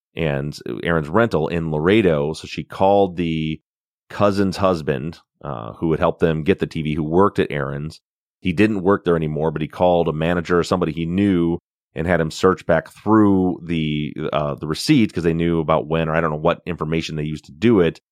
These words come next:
but then they found the receipt for her, and that's when she provided. But when she said when they, when she provided it,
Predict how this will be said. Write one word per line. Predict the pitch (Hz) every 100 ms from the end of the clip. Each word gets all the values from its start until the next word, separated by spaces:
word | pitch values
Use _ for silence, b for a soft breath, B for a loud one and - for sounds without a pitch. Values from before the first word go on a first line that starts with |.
| _ _ _
but | -
then | 87 80
they | 80
found | - - 87 87 82
the | 76
receipt | 76 - 98 107
for | 76
her, | 78 78 73 - _ _ _
and | 80 73 73
that's | 76 80
when | 78
she | 73 76
provided. | - 85 92 90 78
But | 73 80
when | 87 90
she | -
said | 82 117 80
when | 92 95
they, | 85 78 -
when | 101 101
she | 82
provided | 82 78 123 113 80
it, | 85